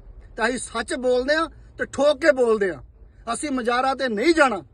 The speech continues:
ਸਾਡਾ ਰਾਜਾ ਸਾਹਿਬ ਨਾਲ ਕੋਈ ਤਾਲੁਕਾਤ ਨਹੀਂ ਸਿੱਖਾਂ ਦਾ, ਪੰਥ ਦਾ। ਜਿਹੜੇ ਉਹਨਾਂ ਦੇ ਸੇਵਕ ਉਹ ਮੰਨਣ, ਸਾਨੂੰ ਕੋਈ ਇਤਰਾਜ਼ ਨਹੀਂ, ਪਰ ਢਾਡੀ ਪ੍ਰਚਾਰ ਨਹੀਂ ਕਰ ਸਕਦੇ। ਜੇ ਢਾਡੀਆਂ ਨੇ ਪ੍ਰਚਾਰ ਕਰਨਾ,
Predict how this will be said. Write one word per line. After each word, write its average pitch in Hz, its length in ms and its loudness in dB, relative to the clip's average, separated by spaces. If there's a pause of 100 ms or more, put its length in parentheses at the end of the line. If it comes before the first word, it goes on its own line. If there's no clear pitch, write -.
(440)
ਸਾਡਾ 254 320 0
ਰਾਜਾ 247 300 -2
ਸਾਹਿਬ 247 220 -6
ਨਾਲ 254 160 -4
ਕੋਈ 285 260 -2
ਤਾਲੁਕਾਤ 233 580 -2
ਨਹੀਂ 190 120 -8
ਸਿੱਖਾਂ 175 300 -12
ਦਾ, 131 120 -16 (800)
ਪੰਥ 247 240 2
ਦਾ। 196 200 -2 (720)
ਜਿਹੜੇ 247 260 6
ਉਹਨਾਂ 277 260 4
ਦੇ 277 120 4
ਸੇਵਕ 247 360 -2
ਉਹ 277 100 2
ਮੰਨਣ, 285 300 2
ਸਾਨੂੰ 262 300 0
ਕੋਈ 226 80 -4
ਇਤਰਾਜ਼ 208 360 2
ਨਹੀਂ, 156 140 -4 (680)
ਪਰ 254 100 0
ਢਾਡੀ 254 360 2
ਪ੍ਰਚਾਰ 233 420 0
ਨਹੀਂ 254 120 -6
ਕਰ 247 180 -2
ਸਕਦੇ। 240 200 -6
ਜੇ 269 120 2
ਢਾਡੀਆਂ 254 320 2
ਨੇ 277 80 0
ਪ੍ਰਚਾਰ 240 460 0
ਕਰਨਾ, 294 420 2